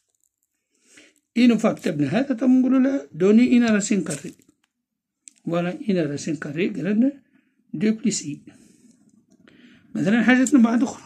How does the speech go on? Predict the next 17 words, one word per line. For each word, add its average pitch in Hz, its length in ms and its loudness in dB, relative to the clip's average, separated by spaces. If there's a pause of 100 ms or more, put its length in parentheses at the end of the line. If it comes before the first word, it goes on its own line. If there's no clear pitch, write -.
من 196 80 -2
غير 240 180 4
ما 262 120 8
نخرج 202 320 2
ومن 202 120 2
غير 233 180 4
نقعد 220 220 4
نعرفو 160 380 -6
نعملو 156 320 -4
كال، 202 420 0 (1120)
يطلب 196 280 0
الأ، 226 280 -4 (180)
حاجتي 220 380 -2
بموان 214 460 4 (1700)
دو 190 420 0 (1080)
زي. 180 300 -2 (2750)
فوالا، 175 440 -6